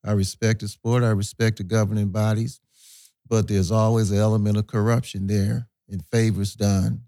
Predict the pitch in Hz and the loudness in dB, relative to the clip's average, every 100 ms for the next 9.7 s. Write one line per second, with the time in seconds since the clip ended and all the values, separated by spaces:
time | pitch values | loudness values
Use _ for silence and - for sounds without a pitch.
0 | - 98 101 92 113 107 92 104 107 113 | -10 -6 -4 0 0 0 -2 0 2 2
1 | 110 110 101 - 107 104 101 104 - _ | 2 0 -2 -2 0 0 0 -4 -8 _
2 | _ _ _ _ _ - 104 104 - 95 | _ _ _ _ _ -2 0 0 0 -2
3 | 92 90 73 - 95 90 104 104 104 101 | -2 -6 -10 -6 -4 0 2 0 -2 0
4 | 104 90 107 101 104 95 107 101 101 110 | 0 0 0 0 0 -2 0 0 -2 -6
5 | - - 101 104 - 104 104 107 131 - | -10 -6 -2 -2 0 0 0 -2 -6 -14
6 | _ _ _ 104 95 92 - 107 101 - | _ _ _ -8 -4 -4 0 0 0 0
7 | - 104 98 - 104 92 110 143 _ _ | 0 0 0 -2 -2 -2 -4 -10 _ _
8 | _ _ _ _ - 107 104 101 104 104 | _ _ _ _ -4 0 0 0 0 0
9 | 98 98 92 120 113 104 | 0 -4 -2 0 0 0